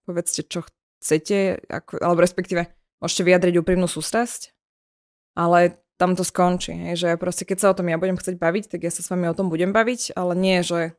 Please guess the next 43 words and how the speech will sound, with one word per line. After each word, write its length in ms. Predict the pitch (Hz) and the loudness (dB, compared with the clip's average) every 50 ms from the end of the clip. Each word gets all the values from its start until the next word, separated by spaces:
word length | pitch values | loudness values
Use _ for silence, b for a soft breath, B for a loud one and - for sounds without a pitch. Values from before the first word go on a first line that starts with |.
| _ _ _ | _ _ _
teraz, 340 | 160 156 - - - - | -12 -12 -10 -10 -10 -10
hej. 80 | - 160 | -10 -8
Čiže 140 | 165 - 196 | -8 -6 -2
mne 160 | 202 214 220 214 202 | 2 4 4 4 4
akože 260 | 202 - 208 196 202 196 - _ _ _ _ _ _ _ _ - | 2 0 -4 -6 -6 -6 -8 _ _ _ _ _ _ _ _ 0
niečo 260 | 202 233 233 - 220 | 2 2 2 2 0
by 120 | 196 175 170 | 0 0 -2
v 100 | - 165 | 0 4
danom 260 | 170 175 196 214 202 | 4 4 4 4 2
čase 220 | 185 185 165 180 165 | 0 -2 -4 -6 -6
pomohlo 380 | - 156 151 139 160 170 175 180 | -6 -6 -6 -6 -6 -4 -4 -4
a 140 | - - | -6 -4
prečo 240 | 165 170 160 151 - | -4 -4 -4 -4 -4
som 160 | - - 170 | -6 -6 -6
vlastne 480 | 160 160 156 160 - - 147 160 - - | -4 -4 -4 -4 -4 -6 -6 -8 -8 -6
ja 160 | 180 170 151 | -2 -2 -2
aj 80 | 147 - | -2 -2
ti 80 | - | -2
navrhovala 480 | 175 170 170 180 175 170 156 156 - - | -2 -2 0 0 0 -2 -2 -4 -6 -8
ten 160 | - - 175 160 | -8 -8 -10 -6
podcast, 540 | - 160 160 - - 180 170 165 - - | -6 -8 -8 -4 -2 -2 -2 -2 -2 -2
je 80 | - 156 | -4 -4
to, 140 | 156 - 170 | -2 -2 -4
že 180 | 160 165 170 165 160 - _ _ _ _ _ _ _ _ _ _ _ _ _ _ _ _ _ | -2 -2 -2 -2 -2 -4 _ _ _ _ _ _ _ _ _ _ _ _ _ _ _ _ _
ja, 240 | - 170 175 170 160 - | -2 -2 0 0 -2 -4
mne 160 | - 170 170 | -6 -6 -6
chýbalo, 400 | 170 - 196 190 202 196 190 185 | -4 -2 2 4 6 8 8 8
že 140 | 180 180 175 | 6 4 0
nepoznám 420 | 175 165 - 180 165 160 175 170 | -2 0 0 -2 -2 -2 -2 -2
nikoho, 280 | 165 160 160 - 185 165 | -2 -4 -4 -2 -2 -2
kto 220 | 160 - - 165 | -2 -2 -6 -8
v 80 | 156 156 | -4 -4
danom 240 | 170 160 170 160 - | -4 -2 -2 -4 -6
období 340 | - 156 165 - 165 160 170 | -8 -10 -8 -8 -8 -8 -8
toto 200 | - 165 160 151 | -8 -4 -4 -4
isté 220 | 113 - - - | -4 -4 -6 -8
prežíva. 520 | 147 - - 156 156 165 156 - - 185 - _ | -10 -8 -8 -8 -8 -8 -10 -10 -12 -14 -18 _
Že 100 | - 165 | -12 -8
mne 140 | 170 170 165 | -6 -4 -4
strašne 380 | 165 - - 170 175 175 - 190 | -4 -2 0 0 0 2 0 -2
chýbal 360 | 175 - 180 165 170 165 160 | -4 -2 -2 0 2 2 0
ten, 360 | 160 170 165 165 160 160 - _ _ _ _ _ _ - - _ _ _ _ _ _ _ _ _ _ _ _ _ _ _ _ | 0 -2 -2 -2 -4 -6 -10 _ _ _ _ _ _ -16 -16 _ _ _ _ _ _ _ _ _ _ _ _ _ _ _ _
lebo 240 | - 175 175 180 | -2 -2 0 -2